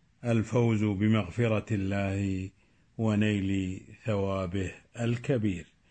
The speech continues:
إن الذين يخشون ربهم بالغيب لهم مغفرة وأجر كبير. الثانية رضوان الرب عز وجل،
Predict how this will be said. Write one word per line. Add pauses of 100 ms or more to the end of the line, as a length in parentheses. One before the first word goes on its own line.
(440)
إن
الذين
يخشون
ربهم
بالغيب
لهم
مغفرة
وأجر
كبير. (760)
الثانية
رضوان
الرب
عز
وجل،